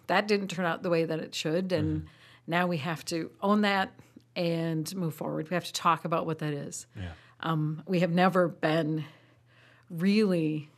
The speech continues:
Speaker 1: uh, ones for finding the political answer to a thing. And even though we give ourselves a pretty hard time on reverse justifying why a thing happened,
Speaker 2: Yeah.
Speaker 1: we, I do think, enter with a lot of transparency to begin with, to say,
Speaker 2: Mm-hmm.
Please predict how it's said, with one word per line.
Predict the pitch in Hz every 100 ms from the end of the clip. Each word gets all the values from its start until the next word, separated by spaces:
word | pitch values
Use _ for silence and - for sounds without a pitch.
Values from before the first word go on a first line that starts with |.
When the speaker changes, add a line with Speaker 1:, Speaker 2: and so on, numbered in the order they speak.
| - -
Speaker 1:
uh, | 147 147 - -
ones | 175 165 160 156 -
for | - 156 156 151 151 143 _ _ _ - _
finding | - 190 180 180
the | 170
political | 156 170 165 165 165
answer | 160 165 151 165
to | - 156
a |
thing. | 156 160 156 156 156
And | - 160 156
even | - 302 311
though | 254
we | 208
give | 196
ourselves | 185 190 160
a |
pretty | 160 190
hard | 156 151
time | 160 160 156
on | 151 156 - - - -
reverse | 175 190 175 -
justifying | 180 165 196 185 175 175 175 160
why | 160 160
a | 160 147
thing | 175 156
happened, | 151 160 165 208 226 233 - - -
Speaker 2:
Yeah. | 82 - _ 196
Speaker 1:
we, | 202 202 190 185 - _ - _ _ -
I | 202
do | 185 233 226
think, | 208 185 -
enter | 190 180 185
with | 165 170
a | 165
lot | 165
of | 165
transparency | - 165 156 - 165 160 156 156
to |
begin | 160 156 165 151
with, | 147 160 -
to | 196
say, | - 160
Speaker 2:
Mm-hmm. | 160